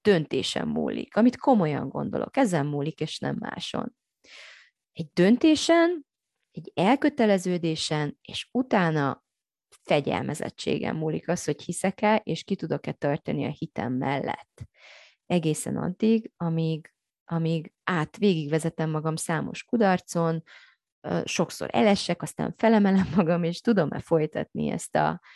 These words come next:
ezt a mágikus kombinációt, hogy döntök, elköteleződöm, és fegyelmezetten kitartok a döntésem mellett, egészen addig, amíg paf, a végén ott az álmom, ott a célom, és valóra van válva.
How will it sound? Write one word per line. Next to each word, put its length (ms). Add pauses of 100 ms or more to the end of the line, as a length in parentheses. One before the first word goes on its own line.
(160)
ezt 260
a 300
mágikus 800
kombinációt, 1080
hogy 360
döntök, 760
elköteleződöm, 1160
és 240
fegyelmezetten 840
kitartok 420
a 40
döntésem 540
mellett, 380 (500)
egészen 480
addig, 460
amíg 520 (200)
paf, 380
a 40
végén 640
ott 300
az 160
álmom, 400
ott 200
a 60
célom, 440
és 180
valóra 400
van 200
válva. 480